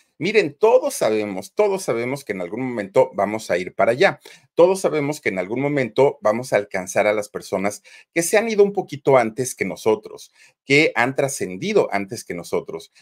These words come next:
Y definitivamente no hay nadie en la vida, nadie en este mundo que pueda decir, "Yo no, a mí no, a mí que me esculquen, pero yo nunca voy a morir". No, hombre, todos antes,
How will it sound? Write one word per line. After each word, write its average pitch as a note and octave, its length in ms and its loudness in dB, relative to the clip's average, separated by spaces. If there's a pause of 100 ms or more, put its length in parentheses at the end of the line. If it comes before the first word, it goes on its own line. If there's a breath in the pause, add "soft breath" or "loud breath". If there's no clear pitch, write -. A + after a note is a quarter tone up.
(160 soft breath)
Y G#3 280 -4
definitivamente D#3+ 800 0
no E3+ 120 2
hay E3+ 120 2
nadie C#3 800 4
en F#2+ 180 -4
la E2+ 100 2
vida, F2+ 280 -2
nadie A#2+ 720 6
en G2+ 100 -2
este G2+ 220 -8
mundo G2+ 400 -2 (240 soft breath)
que G#2 100 0
pueda C3 260 4
decir, A2 400 -4
"Yo G#3+ 280 10
no, C#3 480 4
a A#2+ 180 2
mí G#3+ 240 0
no, D3 380 4
a G2+ 120 0
mí E3 200 -4
que G3+ 100 -4
me C3 120 -6
esculquen, F#3+ 420 0
pero G#2 140 -4
yo G#2+ 120 -4
nunca C3+ 240 -2
voy A2 160 2
a A2+ 60 4
morir". G2+ 340 -8
No, A2+ 220 -8
hombre, A3 320 -6 (320 soft breath)
todos C#3 680 6
antes, A#2 560 -4